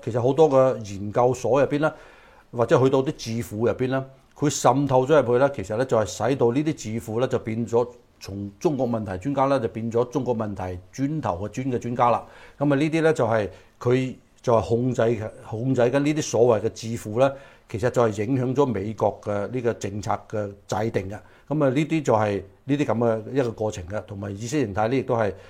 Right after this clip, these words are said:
送利益去俾華爾街，呢啲其實亦都係一，一啲關係，所以佢係好多種手法係無孔不入啊，中共嚇。咁啊，因為共產黨呢，佢就係知道意識形態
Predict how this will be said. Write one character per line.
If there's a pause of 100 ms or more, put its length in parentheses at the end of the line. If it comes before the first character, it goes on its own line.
(400)
送
利
益
去
俾
華
爾
街，
呢
啲
其
實
亦
都
係
一，
一
啲
關
係，
所
以
佢
係
好
多
種 (360)
手
法
係
無
孔
不
入
啊，
中
共
嚇。
咁
啊，
因
為
共
產
黨
呢，
佢
就
係
知
道
意
識
形
態